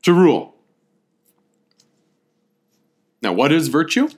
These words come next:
Well, it's no-, not really gonna be truly well defined. Many different ways of defining what virtue is. Uh, the only consistent aspect to what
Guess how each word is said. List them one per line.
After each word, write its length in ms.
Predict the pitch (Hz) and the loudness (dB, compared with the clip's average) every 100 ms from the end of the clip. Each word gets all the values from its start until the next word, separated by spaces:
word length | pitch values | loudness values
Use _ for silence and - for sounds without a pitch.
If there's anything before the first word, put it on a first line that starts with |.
| _ _ _ _ _ - | _ _ _ _ _ -12
Well, 220 | - 262 | -10 -8
it's 160 | 190 - | -10 -8
no-, 240 | 143 156 | -6 -6
not 180 | - - | -8 -6
really 220 | 127 120 | -4 -4
gonna 180 | 101 98 | -4 -6
be 140 | 104 | -8
truly 420 | 101 - 123 113 - | -6 -4 -4 -6 -10
well 200 | - 120 | -6 -4
defined. 480 | 113 - 185 57 - _ _ _ _ - - | -4 -8 -8 -10 -18 _ _ _ _ -20 -16
Many 220 | 101 160 | -4 -2
different 340 | 226 - - - | 0 -4 -8 -8
ways 280 | 85 - | -8 -8
of 40 | - | -10
defining 440 | 85 - 80 76 | -10 -10 -8 -10
what 160 | 76 - | -10 -8
virtue 360 | - - 85 | -10 -8 -8
is. 380 | 60 - - - _ _ - | -8 -8 -10 -12 _ _ -20
Uh, 180 | 62 85 | -18 -12
the 120 | 110 | -6
only 360 | 147 135 - _ | -4 -6 -8 _
consistent 640 | 135 - 220 - - 78 | -10 -4 -4 -4 -10 -10
aspect 560 | - 180 - - - - | -10 -8 -8 -10 -12 -10
to 100 | 101 | -8
what 320 | 95 104 | -6 -8